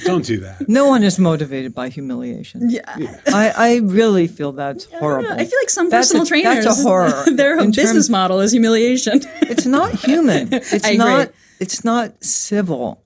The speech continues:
Speaker 3: Mm-hmm.
Speaker 2: It's
Speaker 1: Right.
Speaker 2: not collegial.
Speaker 3: Right.
Speaker 2: The constant quantification of what people are doing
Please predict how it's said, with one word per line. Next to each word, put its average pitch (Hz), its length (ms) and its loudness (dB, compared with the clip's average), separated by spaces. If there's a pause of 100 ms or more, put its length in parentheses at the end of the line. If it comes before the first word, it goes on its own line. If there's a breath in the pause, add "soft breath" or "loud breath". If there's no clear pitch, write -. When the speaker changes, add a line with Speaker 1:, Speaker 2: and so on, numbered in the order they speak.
Speaker 3:
Mm-hmm. 208 360 -2
Speaker 2:
It's 233 100 -4
Speaker 1:
Right. 240 140 -2
Speaker 2:
not 226 380 0
collegial. 214 800 0 (120)
Speaker 3:
Right. 160 340 -10
Speaker 2:
The 214 380 0 (520 soft breath)
constant - 500 -8
quantification 165 1200 -6
of - 140 -12
what 127 220 -12
people 127 420 -10
are 127 100 -12
doing 117 540 -8